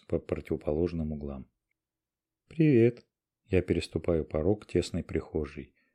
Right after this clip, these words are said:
привыкая к спертому, пропахшему дешевым табаком воздуху. «Это тебе. Там торт к чаю.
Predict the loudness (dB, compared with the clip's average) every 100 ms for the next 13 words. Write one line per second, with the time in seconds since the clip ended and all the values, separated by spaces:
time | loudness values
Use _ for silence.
0 | _ -2 0 2 4 4 2 -4 2 4
1 | 4 2 0 0 -6 _ _ _ -4 0
2 | 4 4 2 -4 -4 -4 -2 2 2 0
3 | -4 -6 -6 -4 -2 -2 -4 -6 -6 -10
4 | -12 -16 _ _ _ _ _ _ _ -2
5 | -2 -4 -2 2 2 0 _ _ _ _
6 | _ _ -2 0 2 4 4 2 -10 -2
7 | 2 2 0